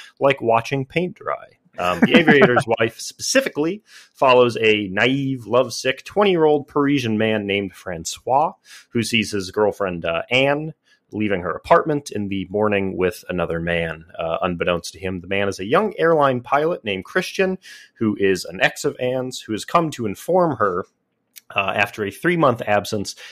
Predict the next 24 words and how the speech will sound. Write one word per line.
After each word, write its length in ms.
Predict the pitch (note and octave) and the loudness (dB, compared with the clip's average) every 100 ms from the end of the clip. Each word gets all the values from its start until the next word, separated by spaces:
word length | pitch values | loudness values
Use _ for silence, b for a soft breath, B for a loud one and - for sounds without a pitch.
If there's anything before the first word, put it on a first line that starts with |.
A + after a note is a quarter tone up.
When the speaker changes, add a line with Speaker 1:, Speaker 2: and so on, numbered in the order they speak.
| B | B
Speaker 1:
that 100 | - | -6
he 120 | B2 | -2
will 80 | F3 | 0
be 100 | D3+ | 2
moving 300 | C#3+ C3 B2 | 4 4 4
to 80 | A2+ | 0
Paris, 480 | - G#2 F2+ - - | 0 -2 -2 -6 -12
but 180 | - F#2+ | -10 -6
will 80 | |
not 180 | G#2+ A2+ | 0 0
be 80 | A2 | 0
seeing 300 | - A2 G#2+ | -4 -4 -2
Anne 220 | G2+ G#2 | -2 -2
anymore 400 | G2 F#2+ F#2+ G2 | -2 -2 0 0
as 220 | G2 F2+ | 0 -4
he 120 | - G#2 | -4 -6
is 160 | F2+ | -4
moving, 460 | G2+ C#3 C#3+ C#3 C3+ b b - | -2 0 2 0 -4 b b -2
uh, 360 | G2 F#2+ F#2+ - | 2 2 2 0
along 460 | F#2+ F#2 F2+ F2 F2+ | -2 0 -2 -4 -6
with 160 | F2 | -6
his 220 | - F2+ | -6 -6
pregnant 460 | - - F2 E2 E2 | -6 -4 -4 -4 -12
wife. 500 | D#2+ D2+ D#2 - - | -6 -4 -4 -10 -20